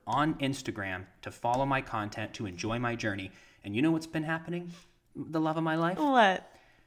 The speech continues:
Speaker 1: I, by posting on my reels every day,
Speaker 2: Uh-huh.
Speaker 1: have picked up five hundred new followers and lost about a thousand.
Speaker 2: Oh my gosh.
Speaker 1: 'Cause I knew it would happen,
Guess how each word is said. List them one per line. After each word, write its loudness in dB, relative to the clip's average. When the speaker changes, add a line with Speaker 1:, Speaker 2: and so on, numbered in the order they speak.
Speaker 1:
I, 0
by -2
posting -2
on 2
my 4
reels 0
every 0
day, 2
Speaker 2:
Uh-huh. -4
Speaker 1:
have -4
picked 0
up -2
five -4
hundred -2
new 0
followers -4
and -4
lost -4
about -4
a -8
thousand. -10
Speaker 2:
Oh -12
my -16
gosh. -10
Speaker 1:
'Cause -2
I 2
knew 6
it 6
would 0
happen, -4